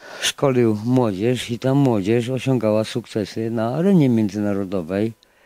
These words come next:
a nie żeby walczył. To co, ja teraz mam walczyć, żeby promować boks? Nie, ja trenuję młodzież i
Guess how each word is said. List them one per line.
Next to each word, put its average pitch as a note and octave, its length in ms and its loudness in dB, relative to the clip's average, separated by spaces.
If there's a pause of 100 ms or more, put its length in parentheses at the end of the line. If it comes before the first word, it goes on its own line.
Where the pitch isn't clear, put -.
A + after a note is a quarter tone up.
(400)
a A2 400 0 (2000)
nie C3 300 4
żeby B2+ 360 0
walczył. B2 460 0
To C3+ 100 -2
co, C3+ 120 0
ja B2+ 140 2
teraz C3 300 -2
mam B2+ 240 -2
walczyć, A#2 360 -4
żeby A#2 220 -4
promować A#2 540 -2
boks? C#3 300 -10
Nie, G#3+ 180 0
ja C#3+ 140 2
trenuję D3+ 420 0
młodzież A2 520 -2
i A2 160 -14